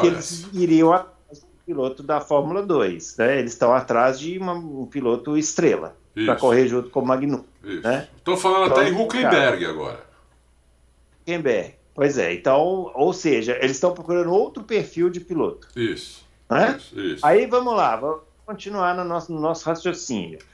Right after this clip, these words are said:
Speaker 1: Alpine, todos os sites do mundo,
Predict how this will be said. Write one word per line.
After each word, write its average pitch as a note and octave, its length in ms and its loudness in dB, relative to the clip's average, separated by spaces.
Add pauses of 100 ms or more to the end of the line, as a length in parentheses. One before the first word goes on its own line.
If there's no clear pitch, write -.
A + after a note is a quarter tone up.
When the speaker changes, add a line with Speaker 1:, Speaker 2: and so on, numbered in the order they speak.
(120)
Speaker 1:
Alpine, A#3 800 0 (100)
todos C4 440 -2
os F#3 140 -10
sites E3 420 0
do E3 240 2
mundo, G3+ 720 -4